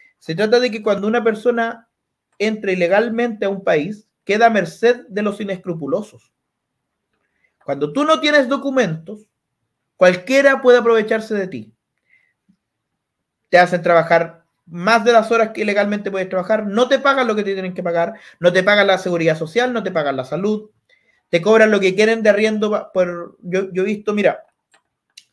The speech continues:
el, la tasa de conversión más o menos del peso chileno al peso colombiano debe estar en uno a cinco. El mo-, cuando fui a Bogotá, más o menos era así.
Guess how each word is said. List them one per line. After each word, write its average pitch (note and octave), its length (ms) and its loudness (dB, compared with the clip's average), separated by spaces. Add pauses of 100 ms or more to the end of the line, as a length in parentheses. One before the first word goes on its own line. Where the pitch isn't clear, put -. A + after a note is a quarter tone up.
el, C3 240 -16 (300)
la C#3+ 160 -4
tasa F#3 200 0
de G#3+ 40 -6
conversión G#3 400 -2
más G#3+ 80 -2
o G#3 40 -2
menos G#3+ 200 -2
del F#3+ 160 -4
peso G#3 300 -6
chileno G3 260 -4
al G#3+ 120 -6
peso G#3 200 -8
colombiano G3+ 500 -4
debe G#3 220 -2
estar G#3 500 -4 (400)
en D#3+ 160 -8
uno G3 180 -4
a F3+ 60 -2
cinco. F#3 380 -4
El D#3 80 0
mo-, D#3+ 260 -6
cuando E3 240 0
fui G3 120 4
a G3+ 40 10
Bogotá, G3+ 480 4
más G3 120 -2
o G3 40 -6
menos G3+ 160 -2
era G3 120 2
así. - 260 -6